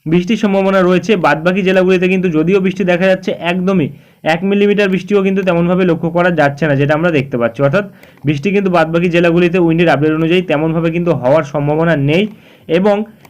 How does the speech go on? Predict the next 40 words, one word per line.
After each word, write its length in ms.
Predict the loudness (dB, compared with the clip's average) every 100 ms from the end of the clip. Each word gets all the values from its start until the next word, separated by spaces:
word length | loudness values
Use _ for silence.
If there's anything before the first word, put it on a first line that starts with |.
| -4
এপাশে 340 | -2 0 0 0
কিন্তু 160 | 2 2
আমরা 160 | 2 0
দেখতে 220 | 0 2
পাচ্ছি 240 | 0 0 -2
বাংলাদেশের 560 | 0 0 0 0 0 0
দিকে 180 | 0
কলাপাড়া, 600 | 0 0 0 2 2 2
বরিশাল 520 | 2 2 2 2 0 0 -6 -4
এবং 220 | 0 0 -2 -4
এপাশে 320 | -2 -2 0
কিন্তু 200 | 0 -2
সেনবাগের 640 | -4 -2 0 2 2 0 0
দিকে, 200 | 0 0 -4 -14 -20 -2
কুমিল্লার 380 | 2 4 2 2
দিকে, 180 | 0 0
ত্রিপুরার 460 | -2 -2 0 0 0
দিকে 180 | 0
এবং 260 | 0 0 0 0
এপাশে 220 | 0 -2
চট্টগ্রাম, 500 | -2 -2 0 0 0 0
মহেশখালীর 440 | -2 -2 -2 0
দিকে 160 | 2 0
কিন্তু 220 | 0 -4 -6 -10 -20 -6
হালকা 320 | -4 0 0
থেকে 180 | 0 0
মাঝারি 340 | 2 2 2
বৃষ্টি 260 | 0 0 -2
দুদিন 280 | 0 0 2 2
মিলিয়ে 240 | 2 2
হওয়ার 360 | 0 0 -2 0
সম্ভাবনা 380 | -2 0 0 0
রয়েছে 300 | 2 0 0 -6 -8 -20 -14
আঠেরো 340 | -4 -2 0 0
তারিখ 220 | 0 -2
ও 100 | 0 0 2
উনিশ 160 | 0 0
তারিখ 180 | 0 2
মিলিয়ে। 300 | 2 2 0 -4 -20 -8
এবং 260 | -2 2